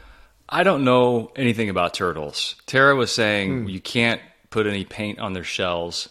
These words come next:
Speaker 1: but we can buy him turtle sweaters because he's got a very, he's very cold-blooded. This turtle, no, I'm not even kidding you.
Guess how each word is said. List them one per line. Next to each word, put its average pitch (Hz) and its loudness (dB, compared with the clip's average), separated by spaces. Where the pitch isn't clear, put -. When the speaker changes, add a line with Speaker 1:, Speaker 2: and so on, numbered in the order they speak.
Speaker 1:
but 107 -4
we 107 -6
can 101 -6
buy 98 0
him 92 -8
turtle 117 -4
sweaters 87 -6
because 90 -6
he's 104 -6
got 107 0
a 101 -2
very, 95 -4
he's 110 -8
very 110 2
cold-blooded. 92 -2
This 151 0
turtle, 98 0
no, 113 0
I'm 120 -2
not 120 4
even 107 -4
kidding 110 -4
you. 143 -4